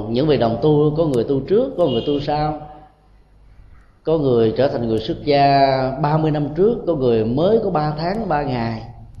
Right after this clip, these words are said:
nhưng vẫn có kính trên nhường dưới, có tôn ti trật tự và có một lòng khiêm hạ,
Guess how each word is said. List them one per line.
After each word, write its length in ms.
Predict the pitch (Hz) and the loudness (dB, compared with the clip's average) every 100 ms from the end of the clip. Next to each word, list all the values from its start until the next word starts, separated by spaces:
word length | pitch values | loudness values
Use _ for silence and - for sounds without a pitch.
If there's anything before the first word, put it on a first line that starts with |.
| - - - _ - _ - - - - - | -20 -20 -20 _ -20 _ -20 -20 -20 -18 -6
nhưng 220 | 135 120 | -4 -2
vẫn 380 | 107 127 170 151 | -2 -2 -2 0
có 400 | 147 160 160 - | 2 2 2 2
kính 220 | 208 269 269 | 2 2 2
trên 260 | 156 131 | 0 2
nhường 260 | 123 117 104 | 0 0 -2
dưới, 300 | 120 185 85 - - - - | -2 -4 -6 -14 -20 -12 -10
có 80 | |
tôn 300 | 143 175 156 147 | 0 4 4 4
ti 120 | 135 123 | 0 0
trật 140 | 113 - | -4 -2
tự 320 | 107 110 113 110 - - - - _ - | 0 0 -2 -8 -16 -20 -20 -20 _ -12
và 260 | 107 107 104 | 0 2 2
có 180 | - 143 | 0 -2
một 160 | 127 | -2
lòng 300 | 110 110 98 - | 0 -2 -2 0
khiêm 160 | 165 | 0
hạ, 360 | 120 104 - | 0 -4 -8